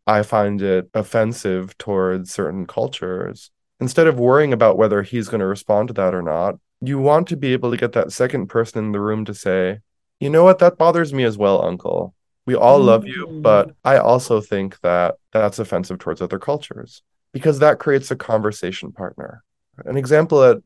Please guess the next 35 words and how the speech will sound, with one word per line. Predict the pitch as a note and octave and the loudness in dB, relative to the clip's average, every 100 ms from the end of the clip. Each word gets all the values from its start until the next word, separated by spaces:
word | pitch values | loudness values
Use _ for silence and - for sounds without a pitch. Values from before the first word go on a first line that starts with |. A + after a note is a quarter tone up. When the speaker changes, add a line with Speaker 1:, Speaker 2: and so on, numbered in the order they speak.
| _ | _
Speaker 1:
my | - B2 A#2 B2+ | -8 0 2 2
family | C3+ G#2+ G2+ F#2+ | 0 -2 -2 -4
dinner, | F#2 F2+ | -2 0
I'll | F#2 | 0
take | F#2 G#2+ - | -2 -12 -10
you | G#2 | -12
to | - F2 | -8 -4
a | F2+ | -4
holiday | - F#2+ F#2 F2+ E2+ F2 - | -2 0 0 -2 -4 -6 -8
dinner | G#2 G2+ F#2+ | -6 -4 -4
with | F#2+ | -4
my | G2 F2+ | -2 -2
family, | G2+ - E2+ E2+ F#2 G#2+ A2 - | -2 -6 -6 -6 -8 -10 -16 -12
and | G#2 | -10
you | F#2+ | -8
can | - | -4
imagine | G2 F#2+ G#2 | -2 -2 -4
sitting | F#2+ A2 A2 | -8 -6 -2
around | A2 G2+ | 0 0
the | G2+ | -2
table, | - F2+ F2+ F2 F2 - _ | -6 -8 -4 -2 -4 -8 _
and | - F#2 | -14 -10
my | F2 F2 - - | -8 -8 -12 -6
cousins | C3 A#2 A2+ G#2+ G#2+ G2 | -4 -2 -4 -4 -6 -6
and | F#2+ F#2 F2 F2 F2+ E2 _ | -8 -8 -8 -10 -12 -14 _
brothers, | A#2 G#2+ G#2 G2+ G2 F2+ | 2 2 2 0 -4 -8
sisters-in-laws | - - G#2 G#2+ F#2 F#2+ F2+ E2+ E2+ E2+ | -16 -16 -10 -8 -6 -4 0 0 0 -2
are | F2 | -6
there. | E2+ E2+ D#2+ - _ _ - | -4 -4 -6 -10 _ _ -4
And | A#2+ | 0
at | B2+ | 2
one | C3 D#3+ | 2 0
point, | - B2+ A2+ A2+ - _ | 0 2 2 0 -6 _
between | G2+ - A2 | -14 -8 -6
the | G2+ | -6